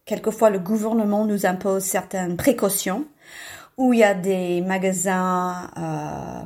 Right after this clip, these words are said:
peut-être les médecins nous imposent aussi peut-être de porter un masque, la distance sociale, et cetera. Il y a des gens qui sont contre. Et pendant cette pandémie,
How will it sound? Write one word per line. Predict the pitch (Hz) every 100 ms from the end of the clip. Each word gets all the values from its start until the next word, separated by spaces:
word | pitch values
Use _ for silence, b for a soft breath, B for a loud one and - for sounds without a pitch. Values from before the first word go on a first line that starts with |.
| -
peut-être | 185 175 185 175 -
les | - 175 180
médecins | 180 175 - 208 190 190
nous | 190 196 196 - -
imposent | 196 196 220 208
aussi | 190 185 - 233 240
peut-être | 226 202 208 196 196
de | 180
porter | 180 180 - 170
un |
masque, | 175 196 240 240 240 233 - - B B B
la | 185 190
distance | 185 185 180 175
sociale, | - 233 233 220 196 196
et | 180
cetera. | - 170 180 170 160 170 214 B B B B B B
Il | 208
y |
a |
des | 185 202
gens | 185 208 226
qui | 254
sont | - 240
contre. | - 392 190 - 160 170 - _ _ B B B B B -
Et | 254 254 247 240 - - _ _ _ -
pendant | 294 392 466
cette | 508 339 - - -
pandémie, | 233 226 208 202 214 -